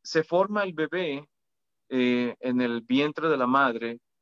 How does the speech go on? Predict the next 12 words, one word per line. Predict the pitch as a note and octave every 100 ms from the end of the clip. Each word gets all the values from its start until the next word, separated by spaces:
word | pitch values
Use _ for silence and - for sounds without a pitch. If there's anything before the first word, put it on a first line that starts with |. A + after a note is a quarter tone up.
| _ _ _ _ _ -
desde | C3+ C#3+
ese | D#3 F#3
momento | F3+ D#3+ E3 E3+ D#3+ D#3
Dios | C3+ D#3+ G3 G#3+ - - _ _ -
entrega | C#3 C3 D#3+ F3 F3+
un | E3+ D3+
alma, | E3 F#3+ F#3 C#3+ G#2 _ _ _ _ _ _ _ _ _
un | C#3+ D3+
alma | D3+ E3 F3 E3
a | C3+
esa | C3+ E3
concepción, | D#3 C3+ B2 A#2 - - B2 C#3 D3 B2